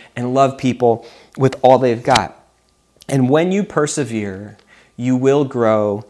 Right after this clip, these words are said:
in maturity. It's one of the blessings that God has for you. So what does it look like to persevere? Well,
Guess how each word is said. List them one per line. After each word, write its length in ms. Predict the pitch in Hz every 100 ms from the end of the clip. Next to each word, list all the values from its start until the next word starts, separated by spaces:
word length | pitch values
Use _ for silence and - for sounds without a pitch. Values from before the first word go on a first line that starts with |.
| _ -
in 160 | 123
maturity. 480 | 120 - 139 120 110
It's 240 | - 113
one 240 | 120 120 147
of 60 |
the 80 | 160
blessings 520 | 131 117 104 113 107
that 160 | - 101
God 200 | 104 104
has 300 | 101 117 -
for 120 | -
you. 200 | 98 101 - - - _
So 180 | - 135
what 200 | 135 196
does 140 | 214
it 100 | 165
look 200 | 139 -
like 200 | 123 120
to 100 | 110
persevere? 720 | - 117 - 107 101 92 - _ _ _ _ _ -
Well, 480 | 135 143 208 - -